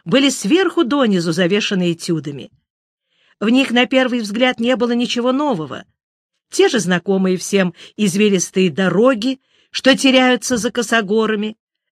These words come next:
перелески, дали, светлый месяц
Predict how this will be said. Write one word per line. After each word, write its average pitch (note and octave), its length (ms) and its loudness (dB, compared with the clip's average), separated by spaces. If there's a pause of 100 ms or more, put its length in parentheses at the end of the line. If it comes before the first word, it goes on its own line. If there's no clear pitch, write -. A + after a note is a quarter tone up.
(160)
перелески, C4 840 4
дали, A3+ 520 0 (560)
светлый D4 520 4
месяц C4+ 680 2